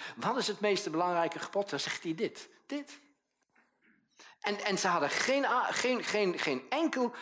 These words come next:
begrip van wat liefde was, totdat Jezus kwam. En toen liet hij de Vader zien. En toen liet hij de liefde zien. En dat is de agape-liefde. Dat is liefde, liefde die, die iemand heeft voor iemand anders, zonder bijbedoelingen,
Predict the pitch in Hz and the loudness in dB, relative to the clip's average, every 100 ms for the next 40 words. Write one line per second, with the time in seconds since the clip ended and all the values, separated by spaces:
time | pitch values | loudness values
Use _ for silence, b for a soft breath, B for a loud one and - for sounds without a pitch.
0 | B 160 165 151 214 240 - 185 147 160 | B -2 0 2 2 2 0 2 2 2
1 | 185 170 113 92 - 175 143 143 120 117 | 2 2 2 0 -2 -2 -2 -2 -4 -4
2 | - 117 104 107 - 143 123 117 113 - | -6 -6 -6 -8 -4 -4 -2 -6 -8 -10
3 | - 98 92 - 95 85 B B 117 - | -6 -6 -6 -10 -12 -16 B B -10 -8
4 | 120 107 - 98 92 _ 104 92 117 - | -8 -8 -10 -16 -18 _ -10 -6 -6 -8
5 | 85 - 82 B B - 139 131 117 - | -12 -12 -12 B B -2 0 0 -2 -6
6 | - - 113 120 101 92 90 - - B | -2 -2 -2 -4 -6 -8 -10 -14 -16 B
7 | B - 127 104 - - 120 160 247 233 | B -4 -2 -2 -2 -4 -2 0 0 0
8 | 247 330 - B B B B B - 190 | -2 -2 -6 B B B B B -2 0
9 | 247 226 170 190 - 139 131 131 220 156 | 2 -2 -2 -4 -6 -2 -2 2 2 2
10 | 120 170 247 - - 180 151 - - 180 | 2 0 0 0 -2 0 2 2 0 0
11 | 254 247 277 - - - 214 294 254 165 | 0 0 -2 -6 -4 0 4 4 2 2
12 | 120 92 - 101 107 170 | 0 -2 -8 -8 -6 -6